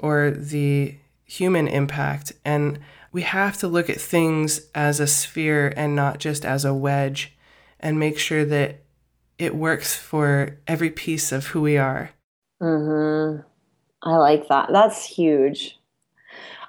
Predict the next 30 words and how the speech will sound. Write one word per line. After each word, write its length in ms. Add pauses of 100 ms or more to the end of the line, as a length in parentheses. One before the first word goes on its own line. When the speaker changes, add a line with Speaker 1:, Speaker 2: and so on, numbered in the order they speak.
Speaker 2:
I 100
have 180
a 100
question. 640 (220)
Speaker 1:
Mm-hmm. 260 (320)
Speaker 2:
If 460 (280)
Campaign 440
Monitor 640
hadn't 320
been 120
restructuring 1080 (920)
and 160
they 120
were 100
still 380
like, 220
"Yeah, 680
you 120
know, 120
we 100
love 180
the 80
podcast," 600
and 80
you're 100
still 200
getting 200
great 260
feedback 460
from 500